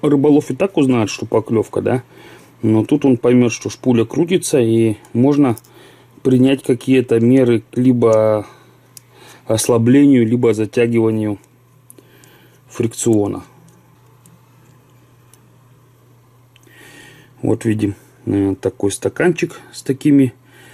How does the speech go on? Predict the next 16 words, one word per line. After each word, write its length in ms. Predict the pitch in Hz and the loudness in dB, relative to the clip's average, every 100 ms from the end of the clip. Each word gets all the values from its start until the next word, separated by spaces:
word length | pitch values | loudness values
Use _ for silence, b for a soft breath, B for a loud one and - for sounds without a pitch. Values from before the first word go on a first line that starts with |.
| B | B
как 160 | - 117 | -6 -2
бы, 140 | 117 | 0
зубчиками, 640 | 117 143 - 127 - 120 117 | 0 -2 -4 -6 -2 0 0
да, 240 | 139 156 - | -2 -4 -10
э, 260 | 120 113 107 | -10 -8 -10
в 60 | - | -10
которых 580 | - - 151 135 - - - _ _ _ _ _ _ _ b b b b b b b b _ _ _ - | -8 -2 0 0 -4 -14 -20 _ _ _ _ _ _ _ b b b b b b b b _ _ _ -20
у 260 | 131 - | -14 -12
нас 120 | 120 | -12
сидит 300 | - 110 120 - | -10 -6 -6 -8
вот 100 | - | -6
такая 320 | 101 117 107 | -4 0 -2
конструкция 560 | - - 127 123 - | -2 -6 -4 -4 -4
с 60 | 98 | -6
подпружиненными 880 | - 95 107 104 113 117 107 98 95 | -6 -8 -6 -2 2 2 2 -2 -4
такими, 500 | 101 - 117 107 | -8 -4 -2 -2